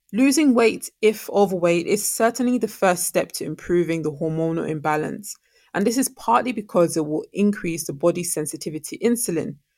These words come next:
which is known to play a major role in influencing a whole range of hormones.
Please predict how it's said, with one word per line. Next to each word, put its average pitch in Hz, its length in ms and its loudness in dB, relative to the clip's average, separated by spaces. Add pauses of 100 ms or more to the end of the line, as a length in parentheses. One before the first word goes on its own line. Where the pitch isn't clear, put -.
(120)
which 208 160 -4
is 233 140 -2
known 240 180 4
to 226 120 -6
play 202 260 4
a 180 40 6
major 208 380 2
role 175 280 4
in 160 180 -4
influencing 175 680 -4
a - 60 -6
whole 175 640 2
range 156 340 -2
of 147 200 -10
hormones. - 640 -6